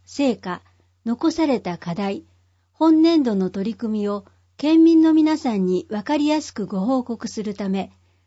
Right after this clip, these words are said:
平成二十八年版成果レポートを作成しました。県庁総合案内、各県庁舎などで配布するほか、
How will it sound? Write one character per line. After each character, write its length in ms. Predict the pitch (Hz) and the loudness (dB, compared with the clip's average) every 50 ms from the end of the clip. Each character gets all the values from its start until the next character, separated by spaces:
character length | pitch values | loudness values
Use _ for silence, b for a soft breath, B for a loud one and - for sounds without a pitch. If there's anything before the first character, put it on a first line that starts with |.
| _ _ _ _ _ | _ _ _ _ _
平 220 | - 294 311 320 320 | -2 2 2 2 2
成 240 | - 320 311 311 | 0 0 2 2
二 160 | 302 311 320 320 | 4 4 4 4
十 180 | 320 254 226 220 | 2 -2 -4 -4
八 360 | 185 196 202 - - 233 233 | -4 -6 -8 -8 -8 -6 -4
年 260 | 226 226 226 220 202 | -4 -2 -4 -4 -4
版 280 | 220 214 214 214 - - | -4 -4 -6 -6 -8 -12
成 240 | - - 285 294 302 | -10 -4 -2 -2 -2
果 180 | 294 - 302 294 | -2 -2 -2 0
レ 140 | 294 285 285 | 0 -2 -2
ポ 200 | 294 294 294 269 | -2 -2 -2 -2
ー 40 | |
ト 220 | 254 - 190 180 175 | -4 -4 -6 -6 -6
を 80 | 180 | -6
作 260 | - - 190 185 - - | -8 -10 -10 -10 -12 -12
成 220 | - 208 196 190 | -10 -8 -8 -6
し 140 | 190 - 190 | -6 -6 -6
ま 140 | 185 185 180 | -6 -6 -6
し 120 | - - | -10 -10
た。 240 | - 175 - - _ _ _ _ _ _ _ _ _ _ _ _ _ _ _ _ _ _ _ _ _ _ | -12 -14 -14 -14 _ _ _ _ _ _ _ _ _ _ _ _ _ _ _ _ _ _ _ _ _ _
県 260 | - 320 339 339 320 | -2 2 2 2 2
庁 220 | 320 254 214 196 196 | 2 0 -2 -2 -4
総 300 | 196 - 269 277 285 262 | -2 -2 0 0 0 0
合 280 | 277 269 262 254 247 | 0 0 0 2 2
案 220 | 240 240 233 202 185 | 0 0 0 -2 -2
内、 260 | 180 175 165 - - _ _ _ _ _ _ _ _ _ _ _ _ | -4 -4 -6 -10 -14 _ _ _ _ _ _ _ _ _ _ _ _
各 380 | _ - 311 320 320 269 240 - | _ -4 -4 -4 -2 -4 -4 -4
県 300 | - - 277 302 302 294 | -2 -2 0 2 0 0
庁 220 | - 320 311 302 | 0 -2 -2 -2
舎 200 | 262 - 233 202 | -2 -2 -4 -4
な 140 | 196 208 208 | -4 -4 -4
ど 120 | 190 190 | -6 -6
で 120 | 180 190 196 | -6 -6 -6
配 260 | 180 220 233 233 233 | -6 -4 -4 -4 -4
布 140 | - - 233 | -6 -6 -10
す 180 | - - 226 | -8 -8 -8
る 100 | 190 220 | -8 -6
ほ 160 | 202 208 202 190 | -6 -6 -8 -8
か、 240 | - 214 214 196 | -6 -8 -8 -8